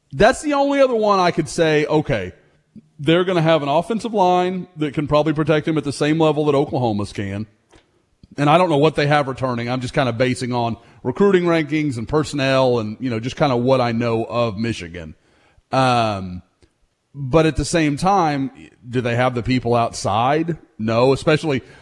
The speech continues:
especially if Caleb were to return and Mario Williams returns. I mean, 'cause I think Oklahoma, you've got Mario, you've got Theo, then, then you really have some pieces outside.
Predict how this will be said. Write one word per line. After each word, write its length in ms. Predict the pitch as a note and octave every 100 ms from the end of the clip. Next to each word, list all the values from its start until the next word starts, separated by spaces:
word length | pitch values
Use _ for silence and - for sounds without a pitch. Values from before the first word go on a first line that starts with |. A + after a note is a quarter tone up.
| -
especially 680 | D#3+ - F3+ G#3 E3+ C#3
if 100 | C#3 -
Caleb 300 | D3 C#3+ C3+
were 100 | C#3
to 60 |
return 340 | B2+ B2+ B2+ C3+
and 100 | B2+
Mario 300 | B2+ B2+ A#2
Williams 440 | E3+ G3+ C3+ G2+
returns. 460 | G2 G2 E2 D#2 G2
I 40 |
mean, 120 | G2+ G#2
'cause 120 | A#2
I 80 | B2
think 260 | C3+ A2+
Oklahoma, 560 | B2+ B2 A2 B2 B2 A#2+ - _
you've 140 | A2+ A#2+
got 160 | A#2+
Mario, 400 | B2+ D#3+ D#3+ D3
you've 160 | C#3+ A#2+
got 200 | G#2+ F2+
Theo, 360 | - D#3+ D3+ C#3+
then, 200 | D#3+ C#3+
then 200 | D#3 F3+
you 100 | F3
really 220 | E3 D3
have 200 | C#3 C3 B2
some 120 | A#2
pieces 340 | C3 A#2+ A#2+
outside. 680 | G#2+ F#2+ - F3+ E3+ G2+ F2+